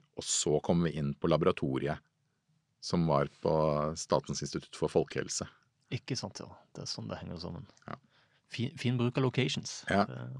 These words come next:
Speaker 1: og de var jo veldig kule, de som, eh, jobba der, da.
Speaker 2: Mm.
Speaker 1: Jeg tror jeg skrev et brev til dem og spurte om vi kunne låne laboratoriet deres.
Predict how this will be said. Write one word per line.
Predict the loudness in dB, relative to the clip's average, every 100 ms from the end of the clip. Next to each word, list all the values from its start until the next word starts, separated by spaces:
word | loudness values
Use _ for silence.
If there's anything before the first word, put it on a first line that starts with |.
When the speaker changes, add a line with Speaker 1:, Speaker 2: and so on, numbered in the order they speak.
| 0
Speaker 1:
og | 8
de | 10
var | 10 10
jo |
veldig | 8 8 6
kule, | 6 6 4 2
de | 2 2 0 -4 _ _ _ _ _ -12
som, | -4 0 0 0 -2 -6 -10 -20 -8
eh, | -4 0 0 0 2
jobba | 2 4 4
der, | 4 2
da. | 0 -4 2
Speaker 2:
Mm. | 2
Speaker 1:
Jeg | 4
tror | 6
jeg | 6 4
skrev | 2 2 2
et | -2
brev | -2 -2 -4 -2
til | 0
dem | 0 -4 _ _ _ _ _
og | -2
spurte | 2 2 2
om | -2
vi | -2
kunne | 0 0
låne | 0 -2 -6 -10 _ _ _ _ _ _ _
laboratoriet | 0 2 4 4 2 2
deres. | 2 0 -2